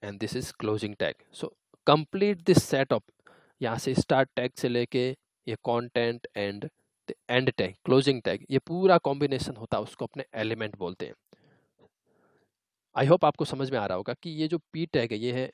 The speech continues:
ओपनिंग टैग, ये है कंटेंट और ये जो है एंड क्लोजिंग टैग है, इन तीनों को मिला के एक एलिमेंट बनता है। ओके, तो उसको अपने एलिमेंट बोलते हैं। Here P, P is the start tag, this is a paragraph is the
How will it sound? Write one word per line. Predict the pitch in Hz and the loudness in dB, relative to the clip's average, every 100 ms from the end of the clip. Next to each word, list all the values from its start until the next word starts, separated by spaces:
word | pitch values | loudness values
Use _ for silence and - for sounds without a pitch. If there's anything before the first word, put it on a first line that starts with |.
| _ 123 | _ -2
ओपनिंग | 120 135 139 | -2 -2 -4
टैग, | 135 131 - _ - | 0 0 -2 _ -8
ये | 131 | -4
है | 117 | -4
कंटेंट | - 113 107 113 127 127 139 - _ _ | -4 -4 -4 -2 -2 -2 -4 -18 _ _
और | 113 101 101 | -4 -2 -2
ये | 120 123 | 0 0
जो | 123 131 | 2 0
है | 117 - - | 0 -4 -6
एंड | 120 127 - | -4 -2 -2
क्लोजिंग | 120 123 147 147 | 0 2 0 0
टैग | 110 104 | 0 0
है, | 110 - _ - | -2 -6 _ -10
इन | 151 - | -8 -2
तीनों | 165 180 190 | 0 4 4
को | 175 | 4
मिला | 143 135 | 4 4
के | 135 - | 2 -2
एक | 147 - - | -2 -2 0
एलिमेंट | 120 131 113 101 | 2 2 0 -6
बनता | 95 92 - | -10 -8 -10
है। | 110 _ _ _ - | -10 _ _ _ -8
ओके, | 123 147 143 _ _ - _ _ _ _ _ _ _ _ _ _ _ - | -4 -4 -6 _ _ -20 _ _ _ _ _ _ _ _ _ _ _ -6
तो | - _ _ _ - | -6 _ _ _ -8
उसको | - - | -4 2
अपने | 143 131 175 - | 2 2 -2 2
एलिमेंट | 120 123 113 | 4 4 2
बोलते | 107 101 - | -4 -4 -4
हैं। | 71 - _ _ _ _ - | -8 -12 _ _ _ _ -14
Here | - 139 147 - - | 2 4 4 0 -6
P, | 151 _ _ _ _ _ - | -6 _ _ _ _ _ -6
P | 151 151 | -4 -2
is | 131 120 | -4 -4
the | - 104 | -4 -4
start | - 151 139 - | -2 2 2 2
tag, | 139 147 _ - | 0 -2 _ -8
this | 127 135 | -4 -4
is | 120 | -4
a | 113 - | -6 0
paragraph | 113 123 131 123 - | 0 2 2 0 -2
is | 110 | -10
the | - | -10